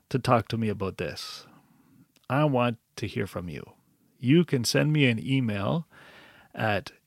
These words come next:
Aaron, that's A A R O N, Aaron at selpipsuccess dot com. That's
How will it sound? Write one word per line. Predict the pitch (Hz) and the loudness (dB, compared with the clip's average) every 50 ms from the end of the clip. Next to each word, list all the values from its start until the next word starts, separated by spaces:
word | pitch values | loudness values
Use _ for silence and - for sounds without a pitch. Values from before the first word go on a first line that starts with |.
| - - | -2 2
Aaron, | 131 127 120 117 110 113 131 160 190 - - _ _ _ _ _ _ _ _ _ _ _ _ _ _ _ _ _ _ _ _ _ _ _ _ _ _ _ _ _ _ _ _ _ _ _ _ | 2 4 4 4 2 2 2 0 -2 -4 -8 _ _ _ _ _ _ _ _ _ _ _ _ _ _ _ _ _ _ _ _ _ _ _ _ _ _ _ _ _ _ _ _ _ _ _ _
that's | - 107 101 101 - - - | -4 -4 -4 -4 -4 -8 -2
A | - 127 135 151 156 - | 2 4 6 6 4 4
A | - 123 123 127 135 139 | 2 2 4 4 4 2
R | - 113 120 127 - | 2 0 0 0 2
O | - 131 139 147 - | 0 0 0 0 -2
N, | 107 104 101 104 113 131 - - | -4 -4 -4 -4 -6 -8 -8 -4
Aaron | 123 120 127 131 131 147 160 170 190 185 - _ _ _ _ _ _ _ _ - - | 0 2 4 4 4 4 2 0 -2 -4 -8 _ _ _ _ _ _ _ _ -4 0
at | 120 127 147 170 175 - - - _ _ _ | 2 4 4 4 4 2 -4 -20 _ _ _
selpipsuccess | - - - - 151 156 160 - - 160 160 - - - - 120 - - - - 131 127 131 131 - - - - _ - - | -8 -6 -2 0 0 0 0 -2 -2 -4 -4 -4 -6 -6 -6 -6 -6 -6 -4 -2 0 0 0 0 -4 -8 -14 -18 _ -6 -4
dot | 117 110 110 107 - | -2 -2 -2 -4 -6
com. | - - 107 95 90 85 - - _ _ - - - - _ _ _ _ _ _ _ _ _ _ _ _ _ _ - | -8 -8 -6 -6 -6 -10 -12 -16 _ _ -20 -20 -20 -20 _ _ _ _ _ _ _ _ _ _ _ _ _ _ 0
That's | 127 110 104 - - - | 0 0 0 0 -4 -8